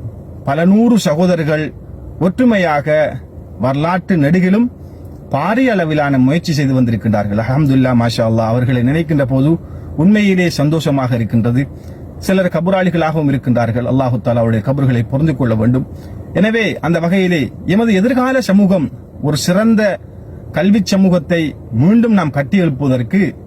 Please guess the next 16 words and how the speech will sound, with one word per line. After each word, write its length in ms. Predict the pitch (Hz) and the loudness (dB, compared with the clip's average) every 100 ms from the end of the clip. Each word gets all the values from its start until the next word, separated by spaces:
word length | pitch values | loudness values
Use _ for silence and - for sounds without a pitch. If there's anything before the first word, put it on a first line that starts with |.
| - | -2
இந்த 240 | 143 139 | 0 2
வழிகளை 520 | 120 160 160 143 127 - - - - - | 0 0 0 0 0 -2 -12 -12 -10 -2
ஒற்றுமையுடன், 800 | 151 160 262 240 190 151 123 - - - - - | 0 0 2 4 4 2 0 -2 -12 -16 -16 -6
நாம் 180 | 135 143 | -2 0
சகோதரத்துவத்துடன் 1000 | 131 147 190 226 190 175 165 131 135 123 107 - - | 0 0 2 0 -2 0 -2 0 -2 -2 -4 -10 -2
மீண்டும் 580 | 123 170 214 214 202 135 - - - | 2 4 4 6 4 0 -6 -16 -6
அதனை 480 | 131 147 143 131 - - | -2 0 2 0 -2 -6
பாதுகாத்து 760 | 143 170 190 185 190 - 208 | -2 2 2 4 2 2 0
பயணிக்க 480 | - 156 170 185 180 | 2 0 2 2 0
வேண்டிய 500 | 156 147 135 135 120 - | 0 2 2 2 -2 -2
கடமைப்பாட்டிலே 680 | 143 175 170 143 127 127 | -2 0 0 0 0 0
இருக்கின்றோம். 500 | 135 107 110 101 101 - - - - - | 0 2 0 2 0 -2 -14 -14 -12 -6
எனவே, 180 | - 254 | -2 0
அன்புக்குரிய 720 | 220 233 202 208 196 190 165 - - - - | 2 2 2 2 4 2 0 -4 -12 -16 -6
சொந்தங்களே, 580 | 170 165 151 123 143 185 - | -2 0 2 2 0 -2 -2
இன்ஷா 340 | 151 180 190 | 0 0 0